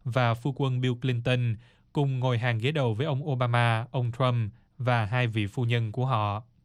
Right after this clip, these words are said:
Vị cố tổng thống được nhớ tới như một bậc quân tử cao quý,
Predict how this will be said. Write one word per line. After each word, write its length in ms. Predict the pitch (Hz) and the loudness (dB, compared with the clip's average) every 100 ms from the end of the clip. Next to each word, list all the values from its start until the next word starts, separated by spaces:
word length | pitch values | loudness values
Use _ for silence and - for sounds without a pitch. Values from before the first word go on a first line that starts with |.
| _ _ - - _ _ _ | _ _ -20 -20 _ _ _
Vị 320 | - 131 120 120 | -2 2 2 0
cố 180 | 151 196 | 0 0
tổng 220 | 127 120 | 0 0
thống 300 | 131 127 196 | -2 -2 0
được 140 | 135 | -2
nhớ 260 | 143 123 160 | 2 2 2
tới 300 | - 127 135 | 2 2 2
như 140 | 208 175 | 0 0
một 140 | 123 | 0
bậc 200 | 143 113 - | 0 -2 0
quân 160 | 135 | -4
tử 340 | 123 113 101 139 | 0 0 0 0
cao 220 | 131 117 | 0 0
quý, 340 | 117 117 123 | 2 2 2